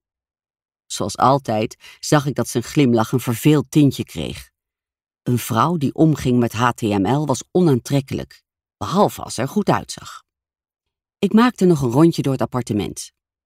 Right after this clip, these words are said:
De keuken was klein, maar schoon en functioneel, net als de badkamer. Vanuit de woonkamer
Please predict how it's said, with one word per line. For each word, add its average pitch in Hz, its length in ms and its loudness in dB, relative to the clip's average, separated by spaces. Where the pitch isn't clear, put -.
De - 80 -10
keuken 180 340 2
was 139 220 -6
klein, 175 540 2
maar 175 320 0
schoon 190 400 2
en 160 80 0
functioneel, 147 720 0
net 220 200 0
als 180 100 -6
de 151 100 2
badkamer. - 600 -8
Vanuit 226 380 4
de 143 80 0
woonkamer 165 720 2